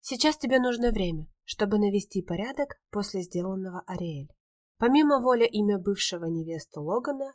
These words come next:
Реми произнесла с явным отвращением.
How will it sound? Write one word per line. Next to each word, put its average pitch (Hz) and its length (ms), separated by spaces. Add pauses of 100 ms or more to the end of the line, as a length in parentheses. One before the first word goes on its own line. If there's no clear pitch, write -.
Реми 185 360
произнесла 226 840 (200)
с - 200
явным 170 600
отвращением. 151 920